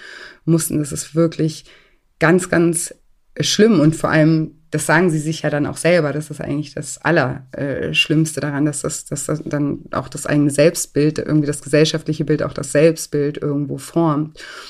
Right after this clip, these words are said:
Und das ist so unfair, weil das ist halt etwas, äh, zum Beispiel Übergewicht ist was, was,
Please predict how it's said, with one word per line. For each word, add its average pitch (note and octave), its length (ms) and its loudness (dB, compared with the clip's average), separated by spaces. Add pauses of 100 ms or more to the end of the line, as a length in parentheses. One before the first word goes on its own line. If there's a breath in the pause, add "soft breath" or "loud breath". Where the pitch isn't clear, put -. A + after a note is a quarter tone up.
(120 loud breath)
Und D#3 140 2
das D#3+ 160 2
ist - 160 0
so F3+ 160 6
unfair, D#3+ 520 2
weil D3 280 0 (540 loud breath)
das D#3+ 200 4
ist E3+ 160 0
halt D#3+ 180 4
etwas, D#3 420 -2
äh, C#3+ 160 -4
zum - 200 -4
Beispiel D3+ 240 0
Übergewicht E3 640 0 (300 soft breath)
ist D3+ 160 -6
was, D#3+ 220 0
was, D#3 220 -4